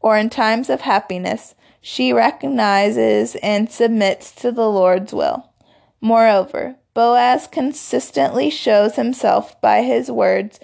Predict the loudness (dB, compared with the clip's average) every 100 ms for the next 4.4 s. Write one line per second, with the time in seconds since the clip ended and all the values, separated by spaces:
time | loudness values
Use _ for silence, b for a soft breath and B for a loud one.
0 | B B -10 -4 -2 -2 2 0 2 -4
1 | -2 -2 -2 -4 _ _ _ _ _ -4
2 | 0 0 0 -4 2 2 4 2 0 -2
3 | 0 2 4 4 4 2 2 0 -2 -2
4 | 0 0 -2 -6